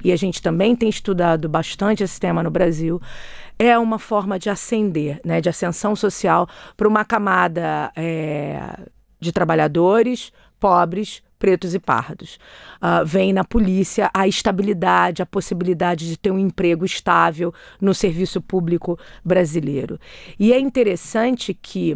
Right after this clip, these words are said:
o que a gente tem estudado, e, e recentemente eu pude integrar uma equipa de investigadores, é, sob a coordenação da professora Jaqueline Signoretto, da Federal de São Carlos, é, e esse estudo que fizemos chama Policiamento Ostensivo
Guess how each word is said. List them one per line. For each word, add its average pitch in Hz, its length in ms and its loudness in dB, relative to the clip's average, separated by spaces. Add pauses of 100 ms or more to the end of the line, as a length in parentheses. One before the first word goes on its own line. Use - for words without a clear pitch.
o 180 80 -6
que - 120 0
a 180 40 2
gente 233 260 0
tem 185 460 0
estudado, 175 760 2
e, 156 280 -2
e - 20 -4
recentemente 170 800 -2 (380)
eu 175 140 2
pude 165 280 0
integrar 170 400 0
uma 165 140 0
equipa 165 640 -2
de 170 200 -6
investigadores, 165 1160 0 (420)
é, 165 720 2
sob 170 220 0
a - 20 -2
coordenação 170 760 -2
da 160 80 0
professora 165 520 -2
Jaqueline 175 540 2
Signoretto, 175 640 0
da 156 120 -2
Federal 160 440 0
de - 80 -6
São 160 200 -4
Carlos, 185 520 0 (520)
é, 190 400 4
e 208 220 6
esse 208 280 2
estudo 220 420 -4
que - 120 -8
fizemos 190 580 -2
chama 180 320 -4
Policiamento 185 640 0
Ostensivo 175 880 0